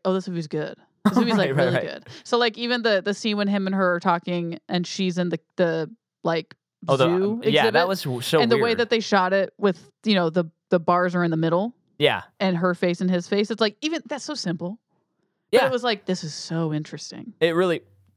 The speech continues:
Speaker 2: really was.
Speaker 1: Yeah.
Speaker 2: Um, and then the music is James Newton Howard, uh, who we've talked about many times.
Speaker 1: Mm-hmm.
Speaker 2: Um, and that felt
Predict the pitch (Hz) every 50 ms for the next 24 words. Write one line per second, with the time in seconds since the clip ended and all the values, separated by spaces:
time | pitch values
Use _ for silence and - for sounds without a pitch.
0 | _ _ - 165 170 151 131 120 127 131 104 90 - - - 185 - - - 92
1 | - _ _ _ _ _ _ _ _ _ - 143 139 131 120 113 107 104 - _
2 | - _ _ _ _ _ _ _ _ _ _ _ 165 180 190 185 175 165 170 180
3 | 175 180 175 - 160 151 139 - 147 147 151 147 151 151 147 143 123 131 135 147
4 | 131 127 127 127 127 131 131 131 156 156 - _ _ 127 123 120 117 113 110 107
5 | - - - 135 123 117 107 - - 131 117 - - 123 107 107 - 123 120 117
6 | 113 - 143 127 110 107 104 104 104 180 175 165 156 156 151 - 110 104 101 101
7 | 101 - 135 147 156 160 147 - - 156 147 127 123